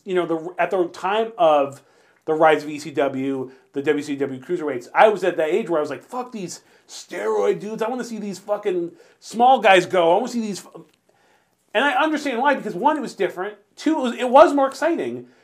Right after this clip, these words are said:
You go watch a fucking Rey Mysterio Psychosis match from W C W, com-, and then compare it to everything else on that same episode of Nitro, and it's very obvious why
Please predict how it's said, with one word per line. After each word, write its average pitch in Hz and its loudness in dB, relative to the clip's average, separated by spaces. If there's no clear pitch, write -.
You 269 6
go 359 10
watch 277 2
a 196 -14
fucking 220 -4
Rey 190 -2
Mysterio 185 -2
Psychosis 185 0
match 190 2
from 175 -4
W 180 2
C 180 -12
W, 185 0
com-, 208 2
and 196 2
then 185 2
compare 214 4
it 214 4
to 226 4
everything 220 4
else 208 2
on 208 -2
that 180 -4
same 196 -6
episode 185 -6
of 190 -6
Nitro, 226 -4
and 233 2
it's 240 -6
very 262 8
obvious 220 6
why 175 8